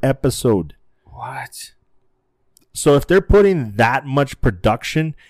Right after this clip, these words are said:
Speaker 1: and people need to keep in mind, there are movies that don't get a fifty million dollar budget.
Speaker 2: Well,
Speaker 1: This is a s-, this is per episode.
Speaker 2: let me just show you from E T. Ay, wait, I don't know what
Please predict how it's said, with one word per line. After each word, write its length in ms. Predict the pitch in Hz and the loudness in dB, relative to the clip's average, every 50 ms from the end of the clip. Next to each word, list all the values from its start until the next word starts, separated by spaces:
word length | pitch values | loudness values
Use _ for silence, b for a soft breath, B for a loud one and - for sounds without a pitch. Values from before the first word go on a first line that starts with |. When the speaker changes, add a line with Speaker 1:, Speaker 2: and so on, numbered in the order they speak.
| b b | b b
Speaker 1:
and 380 | 156 151 151 147 127 131 131 123 | -4 -4 -4 -4 -10 -14 -4 -2
people 360 | - 196 185 - 196 170 - | -2 -2 0 -2 -4 -4 -4
need 180 | - 165 180 190 | -8 -6 -4 -4
to 80 | 160 | -4
keep 300 | - - - 175 165 - | -6 -6 -10 -10 -4 -4
in 80 | 143 117 | -4 -2
mind, 400 | 107 117 139 139 107 90 82 - - _ _ _ _ _ _ | -2 -2 -2 -2 -2 -6 -8 -14 -18 _ _ _ _ _ _
there 220 | - 135 175 202 208 | -6 -4 -2 0 0
are 140 | 202 180 | 0 0
movies 800 | 143 120 117 120 139 170 208 208 175 185 170 143 117 95 85 95 | -2 -2 0 0 2 2 2 0 0 0 0 0 -2 -2 -4 -2
that 160 | 110 127 120 110 | -2 -2 -2 0
don't 200 | 131 127 123 123 | 0 -2 -2 0
get 160 | 123 127 120 | 0 0 0
a 60 | 113 | 0
fifty 380 | - - - 120 - - - 127 | -2 -2 -4 -4 -4 -2 -6 -6
million 380 | 120 117 117 113 113 110 107 107 | -4 -2 -2 -2 -2 -4 -2 0
dollar 240 | 110 107 110 104 | 0 2 2 0
budget. 540 | 90 82 85 90 98 95 90 - - - - _ _ _ _ _ _ _ _ _ _ _ _ _ _ _ _ _ _ _ _ _ _ _ _ _ _ - | -2 -4 -2 0 0 0 0 -2 -16 -18 -20 _ _ _ _ _ _ _ _ _ _ _ _ _ _ _ _ _ _ _ _ _ _ _ _ _ _ -2
Speaker 2:
Well, 200 | 110 113 117 113 | 2 4 6 6
Speaker 1:
This 140 | - - - | 6 4 4
is 180 | 214 202 175 | 0 2 2
a 60 | 156 127 | 2 2
s-, 220 | 110 - - - 147 135 | 0 0 -6 -10 -6 0
this 240 | 147 185 175 - | 0 0 0 0
is 180 | 208 202 175 160 _ _ - - | -4 -4 -4 -6 _ _ -6 -4
per 400 | - 139 190 196 185 180 160 - | -2 0 0 0 0 -2 -4 -6
episode. 720 | - - 190 - - 175 - - - 170 156 139 120 104 101 | -8 -10 -10 -6 -6 -6 -6 -2 0 2 2 2 2 0 0
Speaker 2:
let 160 | 104 110 127 | 0 0 0
me 80 | 156 156 | 0 -2
just 260 | 156 175 143 120 - | -2 -4 -4 -4 0
show 120 | - 110 | 0 0
you 220 | 92 87 82 78 - | 0 0 -2 -6 -10
from 320 | - - 101 92 90 - - | -10 -8 -6 -6 -6 -8 -10
E 160 | 110 117 131 | -10 -10 -10
T. 580 | 127 - - 110 101 90 87 95 110 107 110 _ _ _ _ - | -10 -12 -12 -10 -8 -8 -6 -8 -8 -10 -10 _ _ _ _ -18
Ay, 120 | 107 117 120 | -16 -14 -10
wait, 140 | 120 110 92 | -10 -10 -10
I 20 | |
don't 240 | 92 95 101 98 98 | -10 -14 -16 -16 -18
know 60 | 95 | -18
what 120 | 92 95 | -18 -20